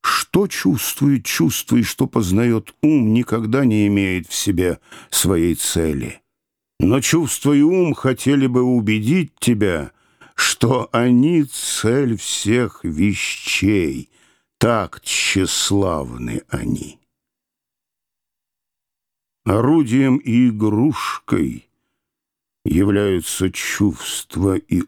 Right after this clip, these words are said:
ум. За ними лежит ещё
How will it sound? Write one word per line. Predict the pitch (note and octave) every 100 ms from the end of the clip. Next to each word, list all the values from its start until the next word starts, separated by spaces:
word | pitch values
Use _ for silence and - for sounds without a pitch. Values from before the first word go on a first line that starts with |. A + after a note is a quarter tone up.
| -
ум. | E2+ D#2+ C2+ - _ _ _ _ _ _ _ _ _ _ _
За | - - F2
ними | E2+ A2 E3+ D#3 G#2+ F2 B1 - _ _ _ _ _ _ _ _ -
лежит | D2 D2+ F2+ G2+ D#2 D#2+ C#3+ -
ещё | F2 G#2+ A2 - - - G#2 B2 B2+ A#2+